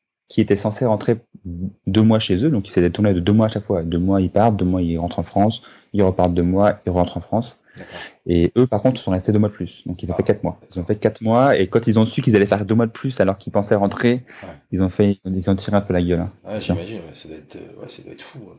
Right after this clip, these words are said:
Speaker 1: Bah, c'est, c'est, c'est, c'est, ouais, c'est particulier. C'est deux mois vraiment particuliers parce que c'est, bah, enfin, moi, j'avais pas grand-chose à faire, hein. Au final, tu, t'es là au cas où. Donc, quand t'as rien,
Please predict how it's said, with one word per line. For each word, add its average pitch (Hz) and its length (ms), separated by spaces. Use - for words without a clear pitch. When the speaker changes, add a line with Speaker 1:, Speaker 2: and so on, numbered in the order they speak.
Speaker 1:
Bah, 82 400
c'est, 85 240
c'est, 87 420
c'est, 82 640
c'est, - 240
ouais, 104 120
c'est - 120
particulier. 113 460
C'est - 200
deux 117 120
mois 135 200
vraiment 131 160
particuliers 127 640
parce 90 160
que 92 200
c'est, 85 580
bah, 82 360
enfin, 82 600
moi, 101 140
j'avais 82 320
pas 107 140
grand-chose 98 240
à 120 80
faire, 175 160
hein. 95 180
Au - 40
final, 110 200
tu, 87 480
t'es 95 80
là 95 120
au 98 40
cas 98 160
où. 165 160
Donc, 95 100
quand 101 120
t'as 95 100
rien, 95 220